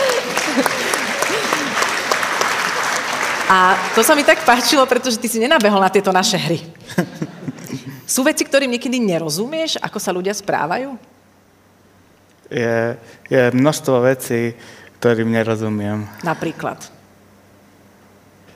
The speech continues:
Speaker 2: Napríklad, ako niekedy to je v, um, ľudskom s-, ľudskom svete, že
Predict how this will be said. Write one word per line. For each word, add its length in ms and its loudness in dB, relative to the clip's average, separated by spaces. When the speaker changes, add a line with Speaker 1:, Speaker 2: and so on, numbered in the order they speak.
Speaker 2:
Napríklad, 960 -2
ako 260 0
niekedy 520 0
to 140 2
je 200 4
v, 100 -10
um, 560 -4
ľudskom 500 -2
s-, 240 -10
ľudskom 580 -4
svete, 540 -2
že 300 -4